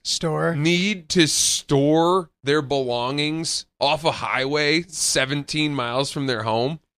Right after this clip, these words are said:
Speaker 1: Yeah, uh, any Scandinavians tuning in, please let us know your, your
Speaker 2: Is that a distinctly American thing where we just are so unwilling to,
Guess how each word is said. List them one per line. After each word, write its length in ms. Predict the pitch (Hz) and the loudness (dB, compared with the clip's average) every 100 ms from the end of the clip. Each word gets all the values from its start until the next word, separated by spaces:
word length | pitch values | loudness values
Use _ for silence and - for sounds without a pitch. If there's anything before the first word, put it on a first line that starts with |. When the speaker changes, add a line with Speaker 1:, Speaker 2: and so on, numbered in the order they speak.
| - | -2
Speaker 1:
Yeah, 200 | 180 165 160 220 | -2 0 -4 2
uh, 200 | 202 190 165 | 4 4 4
any 160 | 220 226 | 2 2
Scandinavians 840 | - 208 196 180 175 170 160 143 | 2 2 2 2 2 4 2 0
tuning 300 | - 165 156 | -4 -2 -2
in, 180 | 156 147 | -2 -4
please 380 | 147 160 160 135 | -2 0 0 -2
let 140 | 147 | -4
us 160 | 143 - | -4 -2
know 180 | 143 139 | -2 -2
your, 380 | 135 139 127 135 165 | -2 -4 -6 -8 -8
your 340 | 139 131 127 | -6 -8 -2
Speaker 2:
Is 180 | 170 147 | 0 2
that 200 | 190 226 | 4 4
a 60 | 240 | 2
distinctly 1000 | 170 175 - - - 147 160 - 165 175 139 | 0 0 2 0 2 2 2 -2 -2 0 -2
American 720 | 131 123 123 135 135 135 127 | -2 0 2 2 2 -4 -6
thing 400 | - 107 117 139 | -2 0 0 0
where 160 | 123 | 0
we 180 | 117 113 | -2 -6
just 460 | 110 113 110 - - _ _ _ _ - | -6 -6 -4 -6 -10 _ _ _ _ 0
are 140 | 123 | 0
so 800 | - - - 156 151 160 170 170 135 | 0 -2 0 4 6 6 4 2 0
unwilling 840 | 135 156 143 135 139 143 143 117 | 0 0 0 0 0 -2 -4 -8
to, 640 | - 131 120 117 113 107 | -4 0 0 0 -4 -6